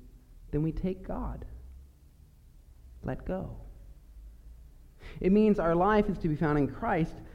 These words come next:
not in wealth and in possessions. Let go. We live from a security other than savings and insurance.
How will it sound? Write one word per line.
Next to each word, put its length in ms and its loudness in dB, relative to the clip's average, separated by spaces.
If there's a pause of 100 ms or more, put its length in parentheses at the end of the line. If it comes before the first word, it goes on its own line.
(160)
not 280 0
in 160 2
wealth 380 0
and 540 0
in 140 0
possessions. 680 -4 (840)
Let 200 -4
go. 260 -4 (3000)
We 120 4
live 320 10
from 160 4
a 60 2
security 600 2
other 140 2
than 200 4
savings 560 0
and 300 -2
insurance. 920 -6